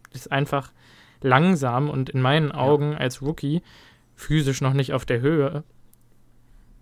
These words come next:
Speaker 1: Damit
Speaker 2: Abernathy
Speaker 1: werden wir
Speaker 2: ist
Speaker 1: nicht
Speaker 2: kein Rookie.
Speaker 1: Hm?
Speaker 2: Abernathy ist kein Rookie.
Speaker 1: Okay,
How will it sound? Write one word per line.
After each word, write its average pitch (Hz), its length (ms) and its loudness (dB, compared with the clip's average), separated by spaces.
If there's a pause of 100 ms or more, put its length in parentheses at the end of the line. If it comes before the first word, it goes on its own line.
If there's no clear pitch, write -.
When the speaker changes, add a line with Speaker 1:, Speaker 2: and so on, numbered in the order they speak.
(120)
Speaker 1:
Damit 127 300 0
Speaker 2:
Abernathy 123 40 -2
Speaker 1:
werden 143 220 4
wir 139 140 4
Speaker 2:
ist 135 60 0
Speaker 1:
nicht 151 120 -4
Speaker 2:
kein 101 200 -8
Rookie. 98 380 -12
Speaker 1:
Hm? 180 180 0 (1600)
Speaker 2:
Abernathy 110 520 -6
ist - 140 -10
kein 98 260 -10
Rookie. 98 320 -12 (100)
Speaker 1:
Okay, 135 300 -4